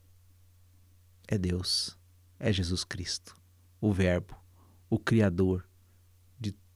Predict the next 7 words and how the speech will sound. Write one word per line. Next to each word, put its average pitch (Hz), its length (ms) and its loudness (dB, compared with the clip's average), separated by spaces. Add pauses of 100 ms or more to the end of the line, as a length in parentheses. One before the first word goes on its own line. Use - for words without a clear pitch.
(100)
tudo 110 400 4
que - 140 -4
existe 90 720 -4 (840)
em 98 140 0
todo 104 540 6
o 95 40 4
universo. 92 800 -2